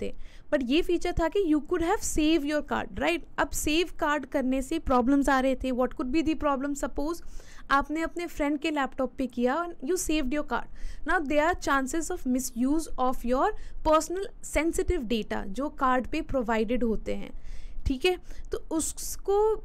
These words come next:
अ, ख़त्म करने के लिए दिक-, आरबीआई came up with the restriction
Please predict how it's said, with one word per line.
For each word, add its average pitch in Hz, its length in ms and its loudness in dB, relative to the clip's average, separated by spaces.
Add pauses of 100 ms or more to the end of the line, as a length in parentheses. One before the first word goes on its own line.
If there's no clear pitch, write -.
(440)
अ, 254 280 4 (380)
ख़त्म 359 340 2
करने 247 340 0
के 226 180 -2
लिए 233 260 0
दिक-, 240 360 -4 (340)
आरबीआई 285 460 4
came 277 300 0
up 320 220 2
with 214 180 -4
the 330 120 4
restriction 302 680 -2